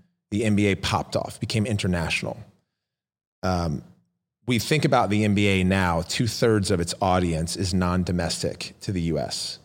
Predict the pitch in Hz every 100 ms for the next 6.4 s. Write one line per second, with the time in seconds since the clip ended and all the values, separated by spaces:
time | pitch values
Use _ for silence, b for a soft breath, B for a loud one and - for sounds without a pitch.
0 | _ _ _ 143 113 117 104 95 85 -
1 | 76 - - - - - _ _ _ _
2 | - 95 104 90 - - - 113 110 101
3 | - - _ 101 82 - 117 - 85 95
4 | 95 78 - 104 101 95 - 101 92 104
5 | - - 117 87 - 98 101 98 90 87
6 | 82 82 -